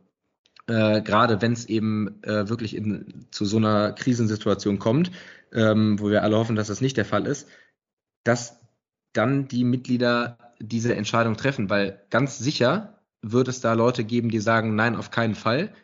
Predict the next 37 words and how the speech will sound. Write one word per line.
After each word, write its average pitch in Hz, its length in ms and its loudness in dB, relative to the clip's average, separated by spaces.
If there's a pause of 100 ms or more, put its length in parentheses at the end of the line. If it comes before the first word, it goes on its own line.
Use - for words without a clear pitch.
ich - 140 -12
gehe 117 100 2
lieber 120 220 4
in 113 80 0
die 110 100 0
dritte 110 260 -4
Liga 120 440 0
oder 107 160 -2
in 110 80 0
die 107 80 -4
vierte 143 240 2
Liga, 113 380 -2 (260)
als - 160 -8
dass 107 160 -2
ich - 100 -4
Anteile 117 300 2
verkaufe.“ 107 400 -2
Und 123 80 -2
es 117 100 -6
wird 127 140 2
auf 110 140 -2
jeden 127 120 2
Fall 104 160 -2
auch 110 100 -2
Leute 120 280 2
geben, 120 200 2
die 113 120 0
sagen, 120 340 2 (440)
ähm, 117 440 4
„Nein, 117 260 2
dann 113 120 2
lass 120 160 0
uns 127 120 -8
doch 117 120 -2
jetzt 110 160 -2
Anteile 123 280 0
verkaufen 135 640 -2